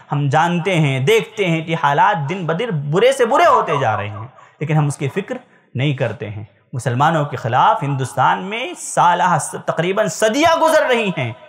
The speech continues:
उनके ख़िलाफ़ जो प्लानिंग चल रही है, वो चल रहा है। मुसलमान ख्वाब गफलत में है, उसको फ़िक्र है तो फ़िलिस्तीन की, उसको फ़िक्र है तो दुनिया के देश, दूसरे लोगों की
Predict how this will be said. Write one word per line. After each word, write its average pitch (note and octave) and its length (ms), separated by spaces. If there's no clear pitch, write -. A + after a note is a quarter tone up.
उनके G3+ 300
ख़िलाफ़ C#4+ 400
जो C4 140
प्लानिंग G3 420
चल D3+ 180
रही C3+ 220
है, - 200
वो C3+ 120
चल F#3+ 180
रहा A3 180
है। E3 120
मुसलमान C#3 480
ख्वाब C3+ 280
गफलत D3 360
में D#3 160
है, D3+ 220
उसको F3+ 320
फ़िक्र A3 300
है G3 180
तो F3 140
फ़िलिस्तीन F3 640
की, E3+ 160
उसको E3 280
फ़िक्र G#3+ 260
है G3 140
तो F3 100
दुनिया A3 320
के F3 140
देश, D#3 300
दूसरे F3 340
लोगों G#3+ 240
की - 180